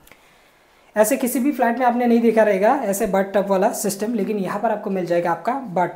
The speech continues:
tub। दोनों तरफ आपको यहाँ पर विंडो मिल जाता है। इस तरफ देखोगे तो यहाँ पर एक आपको विंडो मिल जाएगा, और इस तरफ अगर आप देखोगे तो यहाँ पर भी आपको मिल जाएगा आपका विंडो। और यहाँ पर आपको मिल जाता है आपका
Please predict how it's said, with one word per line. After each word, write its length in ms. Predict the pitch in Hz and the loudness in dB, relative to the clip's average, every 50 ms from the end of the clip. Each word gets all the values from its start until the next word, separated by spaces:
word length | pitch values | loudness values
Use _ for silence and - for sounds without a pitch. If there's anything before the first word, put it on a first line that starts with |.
| - | -8
tub। 140 | - - - 190 | -12 -12 -12 -8
दोनों 300 | 180 196 220 247 277 277 | -4 -2 0 0 0 0
तरफ 240 | 285 277 269 - 269 | -2 -4 -4 -2 -4
आपको 220 | 226 - - 254 | -4 -4 -4 -4
यहाँ 140 | 233 208 208 | -2 -2 -2
पर 100 | - 233 | -2 -2
विंडो 280 | 208 196 196 196 220 214 | 0 0 0 0 0 0
मिल 160 | 214 214 208 | -2 -2 -2
जाता 220 | 202 208 202 226 | 0 0 0 -2
है। 60 | 214 196 | -4 -6
इस 120 | 190 - | -6 -4
तरफ 220 | 208 202 202 190 | -2 -2 -2 -2
देखोगे 380 | 185 185 175 208 196 190 202 196 | -4 -8 -6 -6 -6 -4 -6 -6
तो 120 | 196 208 | -6 -4
यहाँ 140 | 190 175 175 - | -4 -4 -4 -2
पर 120 | 202 196 | -2 -2
एक 120 | 190 - | -2 -2
आपको 180 | 185 - - 196 | -4 -4 -4 -4
विंडो 260 | 185 180 185 185 185 | -4 -4 -4 -4 -4
मिल 160 | 180 190 190 | -4 -4 -4
जाएगा, 400 | 180 190 185 180 185 190 202 208 - - - - - | -4 -2 -2 -2 -2 -2 -2 -4 -6 -12 -18 -14 -10
और 140 | 180 185 190 | -6 -6 -4
इस 140 | 196 190 - | -4 -4 -6
तरफ 180 | 214 214 202 208 | -6 -6 -6 -4
अगर 160 | 202 196 196 | -4 -4 -4
आप 60 | 190 | -4
देखोगे 300 | 190 190 - - 202 202 | -4 -4 -4 -2 -2 -2
तो 120 | 202 208 196 | 0 0 0
यहाँ 160 | 180 180 175 | 0 -2 -2
पर 140 | - 190 185 | -2 -2 -2
भी 100 | 185 196 | -2 -2
आपको 220 | 180 185 - 190 | -2 -2 -4 -4
मिल 140 | 180 175 170 | -6 -4 -4
जाएगा 240 | 165 254 - 175 165 | -4 -4 -4 -4 -6
आपका 200 | - - 285 302 | -6 -6 -4 -4
विंडो। 380 | 233 185 160 147 143 147 - - - - - - - - | -2 -2 -4 -4 -6 -10 -12 -14 -18 -20 -20 -18 -6 -2
और 180 | 202 220 226 | 0 0 0
यहाँ 200 | 220 220 214 247 | 2 0 0 0
पर 140 | 240 277 262 | 0 -2 -2
आपको 200 | 254 254 - 247 | -2 -2 -4 -4
मिल 140 | 247 247 233 | -4 -4 -4
जाता 240 | 240 233 226 240 240 | -4 -4 -2 -2 -2
है 60 | 220 | -2
आपका 380 | - - - 214 208 240 285 | -4 -4 -4 -4 -4 -4 -4